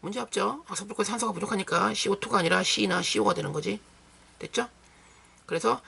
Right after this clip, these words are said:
씨오가 씨유가 되고요. 씨오가, 그치? 다시 산소 뺏어와야죠. 그죠? 이거 환원된 거죠? 어, 얘 산화된 거죠? 씨오투, 그죠? 그럼 씨오는 산화된 거네, 씨오투로. 그죠? 즉, 산화된 물질은 씨유, 구리. 자, 구리가 산화,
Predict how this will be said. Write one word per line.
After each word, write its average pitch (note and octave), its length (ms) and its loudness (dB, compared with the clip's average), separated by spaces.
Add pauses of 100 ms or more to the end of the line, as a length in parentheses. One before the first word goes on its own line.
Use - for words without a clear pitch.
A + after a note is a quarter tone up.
(220)
씨오가 F#3+ 520 2
씨유가 F#3 320 2
되고요. D3+ 460 2 (420)
씨오가, G#3 540 4 (220)
그치? - 280 -6 (360)
다시 D#3+ 220 -4
산소 G3 300 0
뺏어와야죠. G3+ 480 4
그죠? G3 120 4
이거 E3+ 100 2
환원된 G#3+ 320 4
거죠? C4 280 2 (100)
어, - 140 -4
얘 D#3 60 -2
산화된 A3 340 4
거죠? - 200 2
씨오투, - 340 -2
그죠? - 200 -6 (360)
그럼 F#3+ 120 -4
씨오는 F#3 400 6 (260)
산화된 C4+ 400 0
거네, F3+ 160 0
씨오투로. - 420 -4 (280)
그죠? C#3+ 260 -6 (920)
즉, - 240 -4
산화된 A3 380 6
물질은 D3 380 0
씨유, F3+ 360 4 (260)
구리. C#3+ 340 -6
자, - 200 -12
구리가 G3 460 2 (100)
산화, C3+ 300 -8